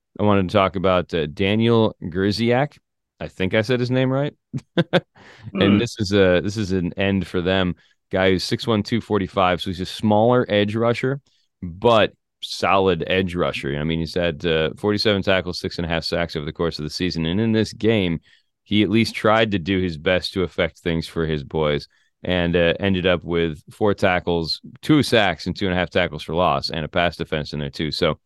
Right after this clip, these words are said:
Speaker 1: he had a pretty good game for a team that overall had a pretty bad game. Next up on the list, and now we're starting to get into the last two games that we've already, that we're gonna recap before we start getting into the fun ones. Coastal Carolina played East Carolina.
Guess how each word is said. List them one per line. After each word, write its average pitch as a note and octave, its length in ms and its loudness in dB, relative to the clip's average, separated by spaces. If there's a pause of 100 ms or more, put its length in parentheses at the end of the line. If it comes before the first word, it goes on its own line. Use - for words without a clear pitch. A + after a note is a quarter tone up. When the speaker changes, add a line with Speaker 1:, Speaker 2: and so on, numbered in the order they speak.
(140)
Speaker 1:
he C#3 140 0
had B2+ 140 4
a G#2 60 2
pretty A2 320 -2
good A2 160 0
game G2+ 320 0 (380)
for G2+ 120 0
a F2 60 0
team F#2 320 0
that E2 140 -2
overall F2 500 2
had D#2 160 -4
a D#2 40 -4
pretty D2 400 -4 (180)
bad D2+ 320 -2
game. G1+ 360 -8 (680)
Next G2+ 280 0
up A2+ 160 4
on G#2+ 140 4
the G2+ 80 2
list, A#2 420 0
and F#2+ 380 -2
now G#2 180 2
we're C3+ 100 0
starting A#2 280 2
to G#2 80 -2
get G2 160 0
into G2 560 -2
the F2+ 200 -4
last G#2+ 380 -4
two A#2 160 -2
games G2 380 -2
that E2+ 100 -12
we've F2 180 -6
already, F2+ 360 2
that F2 80 0
we're E2 60 -4
gonna F2 120 -2
recap E2+ 480 -2
before E2+ 220 -6
we E2 60 -6
start E2 160 -6
getting D#2 180 -4
into D2+ 100 -4
the C#2+ 60 -8
fun D#2 160 -4
ones. D2 220 -4 (480)
Coastal D#3 280 2
Carolina C3+ 560 4
played A2 220 2
East G#2 300 -4
Carolina. D#2 580 -2